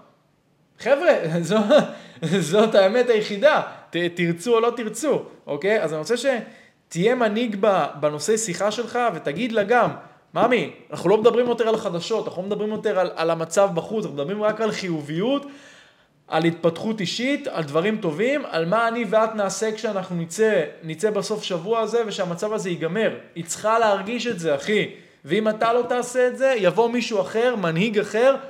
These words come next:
והוא יאכל לך את האוכל, והוא יתפוס לך את הבחורה שאתה רוצה. אז תהיה, תהיה מודע לזה ותעשה מה שצריך.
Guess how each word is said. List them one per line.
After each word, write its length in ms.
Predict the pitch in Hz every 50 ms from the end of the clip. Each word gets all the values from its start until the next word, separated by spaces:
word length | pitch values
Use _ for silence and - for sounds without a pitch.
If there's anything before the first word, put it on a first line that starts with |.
| - - -
והוא 140 | 147 170 175
יאכל 200 | 170 - 214 220
לך 140 | 220 - 226
את 140 | 214 -
האוכל, 300 | 208 220 233 220 240 226
והוא 120 | 190 180 180
יתפוס 260 | 175 175 214 214 220
לך 80 | 233 220
את 60 | 214
הבחורה 320 | 175 160 - - 202 202
שאתה 140 | - - 208
רוצה. 380 | 175 160 156 - 208 208 170 131 - - - - _ _ _ _ _ _ _ _ _ _ _ _ _ _
אז 340 | - - 156 151 135 - - - _
תהיה, 340 | - 175 175 170 180 190 196
תהיה 240 | 190 - 180 202 214
מודע 280 | 214 214 202 214 214
לזה 260 | 220 226 220 220 196 165
ותעשה 360 | 147 160 156 160 - 196 185
מה 120 | 180 180
שצריך. 520 | 170 - - 151 147 160 147 - - -